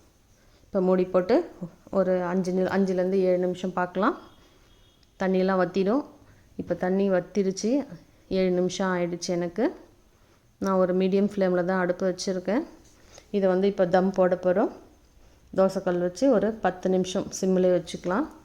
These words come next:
சூப்பரா ரெடி ஆயிடும். இப்போ மூடி போட்டு பத்து நிமிஷம் வச்சுக்கலாம். ரொம்ப நல்லா இருக்கும், டேஸ்ட்டாக இருக்கும். காய் சாப்பிடாத பசங்களுக்கு கூட இந்த பிரியாணி பண்ணி கொடுத்தீங்கன்னா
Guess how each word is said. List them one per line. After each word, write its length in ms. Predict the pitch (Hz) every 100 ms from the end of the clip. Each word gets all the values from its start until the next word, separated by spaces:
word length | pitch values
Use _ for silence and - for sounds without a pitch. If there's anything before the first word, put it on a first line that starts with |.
| - - - - -
சூப்பரா 320 | 185 185 185 180
ரெடி 180 | 180 175 180
ஆயிடும். 320 | 170 196 320 - - _ - - - _ _
இப்போ 100 | - 185
மூடி 160 | 185 180 180
போட்டு 200 | 175 269 359 -
பத்து 160 | 190 180
நிமிஷம் 280 | 180 175 180
வச்சுக்கலாம். 460 | 170 190 - 190 294 - - - - - - - _ - - - - - - - - - - - - - - - - - - -
ரொம்ப 140 | 196 190
நல்லா 200 | 180 185 180
இருக்கும், 260 | 175 208 254 -
டேஸ்ட்டாக 400 | 190 185 - 180
இருக்கும். 280 | 170 - 233 320 - - - -
காய் 160 | 185 180 185
சாப்பிடாத 380 | 175 175 175 175
பசங்களுக்கு 380 | 175 185 180 175
கூட 120 | 180 190
இந்த 100 | 180
பிரியாணி 300 | 170 175 180 175
பண்ணி 180 | 175 175 175
கொடுத்தீங்கன்னா 440 | - - 175 185